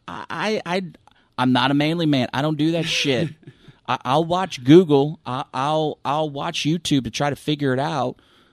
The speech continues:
Speaker 1: But if it requires, like, a lot of tools,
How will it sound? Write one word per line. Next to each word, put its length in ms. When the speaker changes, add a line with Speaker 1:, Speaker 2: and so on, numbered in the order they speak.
Speaker 1:
But 180
if 120
it 120
requires, 800
like, 320
a 80
lot 320
of 100
tools, 560